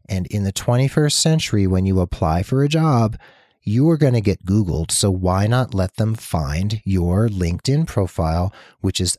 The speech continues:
amazing and robust and really paints a picture of who you are as a clinician and as a nurse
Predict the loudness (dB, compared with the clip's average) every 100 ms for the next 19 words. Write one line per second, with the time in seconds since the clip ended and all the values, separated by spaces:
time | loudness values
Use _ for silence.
0 | -6 -4 -2 -2 0 0 0 0 -2 -4
1 | -6 -6 -4 -4 -4 -4 -2 -2 -4 -6
2 | -6 -6 -4 -2 0 0 -2 -2 -2 -4
3 | -4 -6 -4 -2 -2 0 0 0 0 0
4 | 0 0 -2 -4 -4 -2 -2 -2 -4 -4
5 | -4 -4 -2 -4 -4 -2 -2 -4 -6